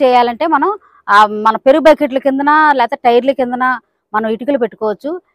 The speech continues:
ఇటుకలు ఏ విధంగా పెట్టాను చూడండి. ఆ బకెట్ల కింద నేను ఒక్కొక్క ఇటుక పెట్టి నేను రెండు బకెట్లు పెట్టాను. అలా అడ్డంగా రెండు ఇటుకలు పెట్టి మధ్యలో, ఆ, బకెట్ వచ్చేటట్టు పెట్టాను.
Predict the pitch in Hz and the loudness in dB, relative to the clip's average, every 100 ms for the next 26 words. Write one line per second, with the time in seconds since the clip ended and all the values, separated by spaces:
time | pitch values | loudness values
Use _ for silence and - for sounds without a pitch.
0 | _ 254 254 320 285 254 269 262 240 233 | _ -12 -8 0 2 2 2 -2 -4 -6
1 | 214 220 220 247 381 _ _ - 208 - | -6 -6 -6 -10 -16 _ _ -6 -2 -2
2 | 330 302 302 294 349 311 269 220 247 240 | -2 0 2 4 4 4 2 0 -4 -8
3 | 233 262 247 220 302 415 _ _ _ 214 | -6 -4 -4 -4 -6 -8 _ _ _ -8
4 | 214 214 214 220 214 - 240 214 - 214 | -4 -4 -4 0 0 -2 -4 -4 -4 0
5 | 226 190 185 196 208 170 285 320 302 254 | 2 4 2 4 4 4 4 6 6 4
6 | 247 247 294 285 415 466 _ _ _ 240 | 2 -2 2 2 2 -2 _ _ _ -2
7 | 214 254 427 403 240 - 208 196 220 254 | 2 4 4 4 -2 -8 -10 -2 -2 2
8 | 220 220 220 208 185 196 262 | 0 0 -2 -2 -2 -2 -2